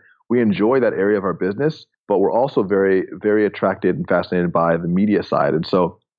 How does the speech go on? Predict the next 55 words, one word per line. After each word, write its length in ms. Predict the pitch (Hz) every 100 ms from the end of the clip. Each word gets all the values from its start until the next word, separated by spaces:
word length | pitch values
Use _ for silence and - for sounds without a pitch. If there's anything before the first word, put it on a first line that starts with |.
| - 101
because 460 | 110 - 123 131 82
of, 260 | 92 90 - _ -
it's 80 | -
kind 160 | 160
of 60 | 160
like 140 | 135
piggybacking, 680 | - 147 131 92 71 - -
because 520 | - 95 - 123 139 131
of 380 | 95 92 90 92
the 360 | 104 98 95 92 _ _ _
credibility 840 | - 107 92 110 113 113 117 113 110
and 240 | 92 90
the 60 | 90
notoriety 460 | 92 92 92 98 95
we've 180 | 95 -
built 280 | 90 -
with 180 | 90 90 - _ _
our 320 | 92 90 87 -
online 280 | 98 92 90
platform 380 | 101 87 92 90
selling 300 | - 92 90
courses, 400 | 104 98 90 92
now 180 | 95 110
we 80 |
have 80 | 101
the 80 | 90
opportu-, 300 | 85 - - 92
opportunity 420 | 92 - 135 98
to 80 | 85
work 200 | 110 110
with 120 | 87
other 100 | 85
influencers. 460 | 85 85 87 85 - - _ -
And 80 | 110
I'm 80 |
really 140 | 147 196
starting 240 | 196 160
to 40 | 143
enjoy 300 | 107 123 131
that. 220 | 85 -
So, 160 | 120
I 20 | 113
mean, 180 | 117
maybe 220 | 113 131 135
come 160 | 139
back 160 | 123 120
in 60 |
six 240 | - 120 -
months 180 | 123 -
and 80 | 92
ask 220 | 98 -
me 160 | 95 95 - -
where 380 | - 95 98 95
I 40 |
see 500 | 95 - 101 95 90